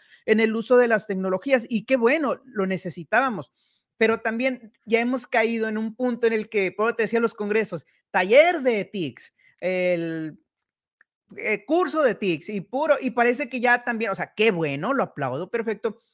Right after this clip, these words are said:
pero pasa cuando es una novedad, pues, eh, ese, ese, ese, ese, y al rato se te olvida lo demás, o le das un valor que no am-,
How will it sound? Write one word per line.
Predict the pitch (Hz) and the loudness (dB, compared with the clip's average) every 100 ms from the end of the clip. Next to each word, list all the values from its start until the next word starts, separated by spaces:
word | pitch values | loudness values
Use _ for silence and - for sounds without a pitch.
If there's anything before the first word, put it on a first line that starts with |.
| _ _ _ - | _ _ _ 4
pero | 254 247 226 - | 6 8 4 2
pasa | 240 214 262 254 | 2 4 2 -4
cuando | 254 214 | -2 -2
es | 208 | -2
una | 233 247 | -2 -2
novedad, | 240 196 170 247 - | -2 -2 -2 -6 -6
pues, | 185 139 - _ _ _ | -8 -8 -12 _ _ _
eh, | - 185 180 175 175 _ _ _ - | -8 -4 -2 -4 -6 _ _ _ 0
ese, | 240 254 254 | 2 2 0
ese, | 247 240 240 226 | 0 0 -2 -2
ese, | 226 247 - 254 | -4 -4 0 0
ese, | 254 254 - | 0 -4 0
y | |
al | 226 214 | -2 -2
rato | 214 214 254 | -4 0 -2
se | 240 | -2
te | 214 208 | -6 -6
olvida | 196 196 226 | -6 -4 -2
lo | 226 | -2
demás, | 196 190 302 320 - | -4 -4 -4 -6 -10
o | 214 202 | -6 -4
le | 190 185 190 | -4 -4 -2
das | 196 202 | -2 -2
un | 254 240 | -4 -2
valor | 269 247 254 247 | 0 2 0 -2
que | - 185 | -8 -8
no | 180 180 180 185 196 208 | -6 -8 -8 -6 -4 -4
am-, | 214 208 202 | -4 -6 -12